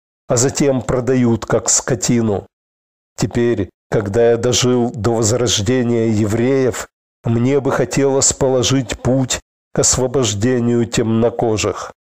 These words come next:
Конец цитаты. Почти через сто лет после того, как были написаны эти строки, сионистское государство спасло эфиопских евреев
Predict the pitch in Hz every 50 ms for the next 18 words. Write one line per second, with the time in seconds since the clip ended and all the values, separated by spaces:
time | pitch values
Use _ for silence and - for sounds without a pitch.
0 | _ _ _ _ _ _ _ _ _ _ _ - 113 107 104 104 101 98 - -
1 | - 120 101 - 117 104 98 - 98 - - - _ _ _ _ _ _ _ _
2 | _ _ _ _ _ _ _ _ _ _ _ _ _ _ _ _ _ _ - 123
3 | 113 - - - 123 110 107 - 123 113 113 110 - - - - 123 117 113 120
4 | 117 110 - - - 120 110 - 123 110 98 131 113 113 117 113 - 120 101 98
5 | 101 110 113 113 110 110 110 107 - 127 113 - - 123 113 110 113 113 107 104
6 | - 107 - - - - 117 120 120 113 - - 110 101 - _ _ _ _ _
7 | _ - - - 135 120 117 120 123 120 - - - - 123 120 107 120 - -
8 | 127 110 110 120 120 117 113 - - - 120 117 110 - - - 131 - - -
9 | 127 117 120 131 - - 131 - - 123 117 120 117 113 - - - - 120 101
10 | - - 120 117 98 110 113 120 123 123 120 117 110 -